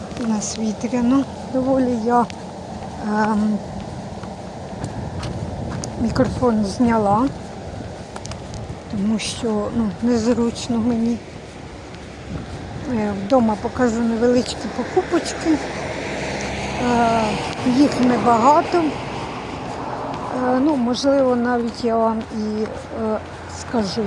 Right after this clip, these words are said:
які покупочки. Це, е, три, три маркери, е, плюс, е, наклеїчки взяла собі,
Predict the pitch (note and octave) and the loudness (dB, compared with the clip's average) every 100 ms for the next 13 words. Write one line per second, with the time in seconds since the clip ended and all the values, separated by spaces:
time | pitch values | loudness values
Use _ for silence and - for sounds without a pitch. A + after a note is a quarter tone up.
0 | C#3+ G#2 - - - - - - - - | 0 -2 -4 -6 -4 -2 -2 -2 -2 -2
1 | - - - - A#3 A3+ G#3+ - - - | -2 0 0 2 4 4 2 -4 -6 -6
2 | - - - - - - - - - - | -8 -8 -10 -10 -10 -10 -10 -12 -10 -6
3 | B3+ A3+ A3 G#3+ G3 - - - - C#4 | 2 4 4 2 -2 -8 -14 -14 0 2
4 | B3 A#3+ A3+ - - - A#3+ B3 A#3 A3 | 6 4 4 -2 -12 -6 0 2 4 2
5 | G3+ C#4+ C#4+ F4+ F#4+ - - - - - | 0 -2 0 -2 -8 -16 -18 -16 -18 -16
6 | - - - - - - - - - - | -16 -16 -16 -16 -16 -16 -16 -16 -16 -16
7 | - - - A#3 A3+ A3 G#3 - - A#3+ | -16 -12 -4 -2 0 0 -2 -8 -8 -2
8 | A#3 C4 B3 - - A#3 A#3+ A3+ G#3+ G#3+ | 2 2 2 -4 -6 0 0 2 -2 -2
9 | G#3 G#3+ A3+ A#3+ A#3 G#3 G#3 A3+ - - | -2 0 0 0 -2 -2 -2 -2 -4 -2
10 | C4+ B3+ D4 C#4+ D#4 C#4 - D4+ D#4+ | -2 0 0 2 0 0 -2 -2 0